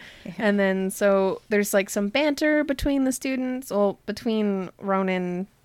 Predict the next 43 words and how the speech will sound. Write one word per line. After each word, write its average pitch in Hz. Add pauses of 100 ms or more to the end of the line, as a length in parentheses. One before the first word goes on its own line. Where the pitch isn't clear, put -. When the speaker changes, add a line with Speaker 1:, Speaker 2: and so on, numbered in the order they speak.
(140)
Speaker 2:
Gansey, 180
and 175
Adam 170
and 180
the 170
teacher. 175 (380)
'Cause, 190
like, 175
the 190
teacher 214
rattles 196
off, 185
like, 185
some 190
fancy 196
saying 196
in 185
Latin, 190
and 185
Adam 190
knows 185
right 185
away 180
that 175 (320)
the 202
first 202
half 202
of 202
the 202
saying 208
maybe 185
some 185
of 185
the 190
students 202
got, 208
but -
the 185
second 190
half 196
they 190
definitely 180
didn't. 214